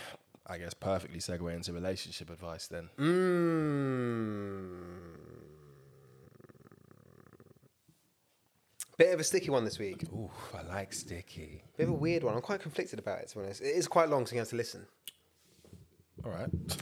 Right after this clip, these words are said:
Speaker 2: My girlfriend and I
Speaker 1: <laughs> What the fuck does that mean?
Speaker 2: My, well, I don't know, 'cause the last time I did a long one, you complained about it. You were like, "Hurry up."
Speaker 1: Is it as long as that one?
Speaker 2: No.
Speaker 1: Okay, cool.
Speaker 2: My girlfriend and I have been together seven years. Uh, we met in final year at uni. All has been great for years, but in the last couple of years,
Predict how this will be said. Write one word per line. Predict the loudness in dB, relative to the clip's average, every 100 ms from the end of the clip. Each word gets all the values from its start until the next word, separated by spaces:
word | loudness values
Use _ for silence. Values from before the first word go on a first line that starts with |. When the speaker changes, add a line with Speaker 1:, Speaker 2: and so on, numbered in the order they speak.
| -8 -14 -18 0 4
Speaker 2:
My | 8
girlfriend | 8 8 8 6
and | 8
I | 8 6 4 -6
Speaker 1:
<laughs> | -10
What | -8
the | -6
fuck | -6 -2
does |
that | 0 0
mean? | -2 -8 0
Speaker 2:
My, | 6 8 8
well, | 8
I | 8
don't | 6
know, | 2
'cause | 2
the | 4
last | 4 4
time | 4
I |
did | 4 6
a |
long | 6
one, | 6
you | 4
complained | 2 2 2
about | 2 2 2
it. |
You | 2
were |
like, | 2
"Hurry | 4 6
up." | 8 6 -2 -20 _ _ _ _ _ _
Speaker 1:
Is | -2
it | -2 -2 -4
as | 2
long | 4 4
as |
that | 4 4
one? | 4
Speaker 2:
No. | 4 4 0 _ -12
Speaker 1:
Okay, | -10
cool. | -10 -12 0
Speaker 2:
My | 4 6
girlfriend | 6 6 6
and |
I | 6
have | 6
been | 4 4
together | 4 4
seven | 6 4 4
years. | 2 0 -6 -12 -20 _
Uh, | 0 4
we | 6
met | 6 4
in |
final | 4 4 6
year | 6 4
at |
uni. | 4 4 6 4 2 2
All | 4
has | 4
been | 4 4
great | 6 4 2
for | 4
years, | 6 6
but | 6
in | 6
the |
last | 6 6 4
couple | 2 2
of |
years, | 4 4 2